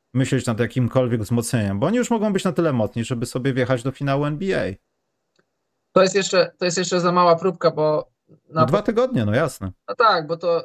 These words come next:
Speaker 2: Andrew Wiggins to jest ich skrzydłowy, który w finałach robił robotę i robił różnicę. Jak Andrew Wiggins wróci na swój poziom, to nie potrzebują niskiego skrzydłowego, bo go już mają, ale na razie Andrew Wiggins nie jest w formie. Nie jest pod grą, jak to mówią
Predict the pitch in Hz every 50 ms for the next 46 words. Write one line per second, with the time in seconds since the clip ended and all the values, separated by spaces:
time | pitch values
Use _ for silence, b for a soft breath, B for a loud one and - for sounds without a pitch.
0 | - - _ - 185 190 175 165 190 185 185 202 190 180 175 165 160 - 156 147
1 | 143 139 151 147 139 - - - - - 160 147 156 156 151 143 151 147 - 160
2 | 156 151 151 143 - - 160 160 160 156 156 156 156 - 156 147 151 151 156 151
3 | 147 143 151 147 147 147 151 151 151 143 147 151 151 151 151 151 160 156 135 -
4 | 135 131 135 135 156 156 143 151 156 151 151 147 151 151 147 143 151 151 151 156
5 | 151 151 151 - 151 147 - 160 - 147 151 147 147 151 147 147 147 151 147 -
6 | 156 147 156 156 151 143 139 139 131 - 139 127 131 135 - - - 139 135 139
7 | 131 135 - - 147 151 170 170 196 196 - - 240 262 285 170 160 139 139 143
8 | 147 151 151 151 151 151 156 151 151 147 151 151 151 143 143 143 135 - 151 143
9 | 135 131 - - - 147 143 135 131 143 147 151 151 b b b b _ _ _
10 | _ _ _ _ _ _ _ _ _ _ 165 170 175 170 165 - - 196 185 160
11 | - 175 202 196 196 190 175 175 160 151 - - 165 156 151 156 151 160 151 147
12 | 151